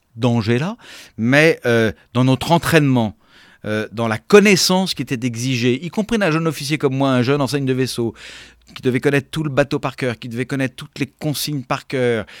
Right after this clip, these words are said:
euh, euh, euh, il y avait un niveau d'exigence, simplement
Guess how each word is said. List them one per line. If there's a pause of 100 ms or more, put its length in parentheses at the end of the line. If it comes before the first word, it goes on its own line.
(220)
euh,
euh,
euh,
il
y
avait
un
niveau
d'exigence, (500)
simplement